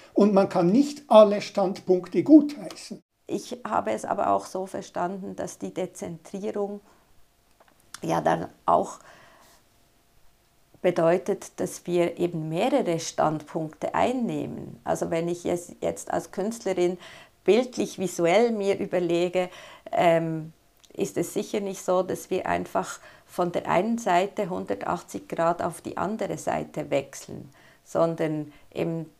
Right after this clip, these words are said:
Speaker 2: wenn wir das tun, haben wir noch keinen Raum im Prinzip, sondern wir haben nur einen Seitenwechsel und wir brauchen mehrere weitere Standpunkte,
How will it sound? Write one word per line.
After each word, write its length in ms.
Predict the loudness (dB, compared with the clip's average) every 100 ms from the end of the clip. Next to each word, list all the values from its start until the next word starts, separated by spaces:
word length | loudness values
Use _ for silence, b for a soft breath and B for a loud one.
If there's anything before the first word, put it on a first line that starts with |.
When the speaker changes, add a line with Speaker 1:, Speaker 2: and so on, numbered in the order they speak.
| _
Speaker 2:
wenn 320 | -8 -2 0
wir 120 | 0 0
das 260 | -2 -4
tun, 360 | -8 -6 -6 -8 -8
haben 400 | -2 -2 -2 -2
wir 140 | -2
noch 260 | -2 -6 -10 -4
keinen 400 | 0 0 0 -2
Raum 480 | 2 4 4 0 -6
im 200 | -8 -8
Prinzip, 680 | -4 -4 -4 -4 -4 -4 -18 -8
sondern 380 | -6 -6 -8
wir 160 | -6 -2
haben 340 | -2 -2 -4
nur 240 | -2 -2 -2 B B B -16 -4
einen 280 | -2 -2 -2
Seitenwechsel 1040 | 0 0 0 -8 -4 -4 -4 -8 -8 -8 B B -10
und 180 | -6
wir 120 | -4 -4
brauchen 640 | 4 4 4 -4 -8 -8 b b -10
mehrere 840 | -4 2 2 2 2 2 2 0 -8 -18 -18 -8
weitere 640 | 0 0 0 -4 -6 -6
Standpunkte, 1200 | -6 -4 -2 -4 -10 -10 -10 -10 -8 -6 -4 -8